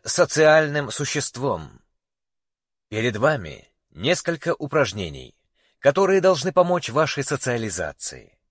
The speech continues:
Выберите те из них, которые вы выполните на будущей неделе. Если необходимо, свяжите себя контрактом с самим собой. Начните с самого простого, а затем переходите к тому,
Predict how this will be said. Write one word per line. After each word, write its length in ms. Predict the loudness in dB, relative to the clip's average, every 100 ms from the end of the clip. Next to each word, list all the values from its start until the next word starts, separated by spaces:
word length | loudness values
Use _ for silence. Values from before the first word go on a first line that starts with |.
| _ _ _ -8
Выберите 560 | -2 -2 -2 -4 -6
те 300 | -6 -2 -2
из 320 | -2 -6 -8
них, 400 | -8 -12 -16 -20 _ _ _
которые 440 | -2 2 2 2
вы 240 | 0 -2 -2
выполните 680 | -4 -4 -4 -6 -6 -8 -8
на 160 | -6 -4
будущей 560 | -4 -4 -6 -6 -8
неделе. 500 | -8 -8 -10 -12 -16 _ _ _ _ _ _
Если 300 | -6 -4 -4
необходимо, 720 | -2 -2 -2 -4 -4 -6 -6 -8
свяжите 560 | -8 -2 -2 -2 -4 -6
себя 440 | -4 2 2 2
контрактом 720 | 0 0 2 0 -2 -12 -14 _
с 100 | -10
самим 320 | -2 0 0 -4
собой. 480 | -4 -4 -6 -8 -16 _ _ _ _ -8
Начните 500 | -4 -4 -4 -4 -2
с 60 |
самого 400 | 0 2 2 0
простого, 720 | 0 0 -2 -2 -2 -2 -8 -12 _ _
а 160 | -2 0
затем 380 | 0 0 -4 -4
переходите 580 | -4 -2 -2 -6 -6 -6
к 80 |
тому, 380 | -4 -4 -6 -8